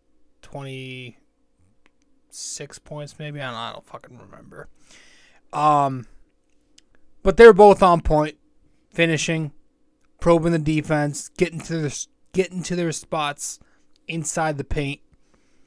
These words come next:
The Knicks were just, they were, I mean, they were getting buckets at will on the inside like it was nobody's business. Just ripping Miami apart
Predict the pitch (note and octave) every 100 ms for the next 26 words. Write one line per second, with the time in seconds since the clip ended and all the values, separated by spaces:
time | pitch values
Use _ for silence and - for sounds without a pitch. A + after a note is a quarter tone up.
0 | _ _ _ _ _ - D#3+ F3 - D3+
1 | C#3+ A#2+ D#3+ F3 D#3+ D3+ D#3+ D#3+ F3+ F#3
2 | E3 E3 D3 D3 D3 D#3 - - C#3+ C3
3 | C#3 D#3 B2+ - - - - _ _ -
4 | D3 C#3+ C#3+ C#3 - D3+ C3 B2 B2+ B2+
5 | C3+ B2+ C3 C#3+ B2+ B2+ A#2 A#2 B2 A2+
6 | G2 - - - _ - - D3 A#2 C3+
7 | E3+ E3 D#3+ D3+ C#3+ C#3 C3+ C3 B2 -
8 | A#2+ A2